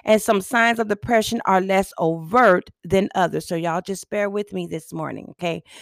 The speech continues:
Now, suicidal thoughts and co-, constant sadness might be a sign that your mental health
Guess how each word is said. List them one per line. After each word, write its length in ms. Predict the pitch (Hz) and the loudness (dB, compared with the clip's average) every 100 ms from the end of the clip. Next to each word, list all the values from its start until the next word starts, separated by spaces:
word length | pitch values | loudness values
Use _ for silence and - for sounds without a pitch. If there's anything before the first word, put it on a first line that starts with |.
| - - _ - | -20 -20 _ 2
Now, 240 | 226 202 | 4 4
suicidal 720 | - - 359 571 - 277 247 | 0 2 6 6 6 4 4
thoughts 440 | 233 - 208 240 - | 2 4 4 4 -2
and 140 | 202 - | -6 -4
co-, 220 | - - - | -4 -4 -4
constant 560 | - 247 254 - 226 - | 0 2 2 -2 -4 -4
sadness 640 | - 196 190 233 240 - | -2 0 0 -2 -4 -4
might 280 | 196 190 - | 0 0 0
be 140 | 196 185 | -2 -4
a 60 | |
sign 500 | - 220 180 170 170 - | -4 -4 -2 -2 -4 -8
that 400 | 165 180 160 160 | -2 0 0 -2
your 300 | 185 190 180 | 0 4 4
mental 760 | 165 175 185 202 233 - 330 359 | 2 -4 0 0 0 0 -2 -2
health 540 | - 359 254 175 | -4 0 2 2